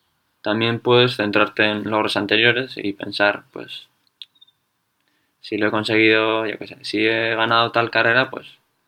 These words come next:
¿por qué no lo puedo hacer otra vez, no?". También puedes fijarte en,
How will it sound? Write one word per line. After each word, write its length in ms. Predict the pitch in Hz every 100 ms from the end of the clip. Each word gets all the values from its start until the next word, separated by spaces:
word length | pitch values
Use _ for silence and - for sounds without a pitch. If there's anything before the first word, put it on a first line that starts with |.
| -
¿por 180 | 101 -
qué 220 | 117 107
no 180 | 104 104
lo 140 | 101
puedo 200 | - 101 101
hacer 220 | 104 101
otra 200 | 101 110
vez, 160 | 131
no?". 220 | 110 147 - _ _ _ _ - _ _ _ _ _ _ _ _ _ _ _ _ _ _ _ -
También 340 | 107 107 113
puedes 320 | 113 117 117
fijarte 420 | - 123 117 - 117
en, 500 | 101 90 87 82